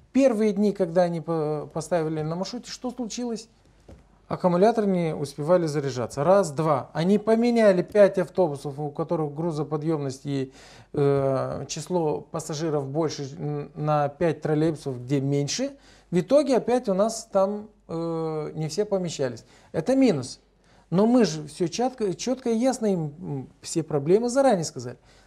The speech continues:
Более того, г-, мы говорим: Хорошо, нам Трушины нужны,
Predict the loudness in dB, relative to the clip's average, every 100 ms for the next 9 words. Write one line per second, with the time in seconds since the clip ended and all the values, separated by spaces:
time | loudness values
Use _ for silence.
0 | -4 4 6 4 0 -2 -4 0 0 2
1 | 0 0 0 0 -4 _ _ _ _ _
2 | -6 -2 -2 -2 -6 -4 -4 -6 -8 -6
3 | -4 -4 -4 -6 -8 -8